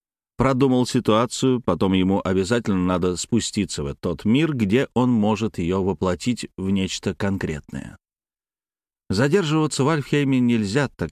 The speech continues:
как на действие тратится много энергии. Человек, занимающийся магическими практиками, зайдя в Альфхейм, может задать нужный вектор развития обратившемуся к нему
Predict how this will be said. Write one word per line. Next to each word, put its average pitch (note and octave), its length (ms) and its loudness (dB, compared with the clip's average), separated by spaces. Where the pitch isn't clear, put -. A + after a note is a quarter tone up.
как - 320 -4
на F#2 260 0
действие G2+ 640 0
тратится G2 560 -4
много F#2 300 0
энергии. F2+ 540 -4
Человек, A#2 360 2
занимающийся A#2 720 0
магическими G#2+ 800 0
практиками, - 840 -6
зайдя D2 640 -2
в D#2 120 -6
Альфхейм, C3+ 640 0
может D3 340 2
задать D3 480 0
нужный B2+ 460 2
вектор G#2+ 460 0
развития A2 760 0
обратившемуся G#2+ 880 -2
к - 80 -8
нему A2+ 320 2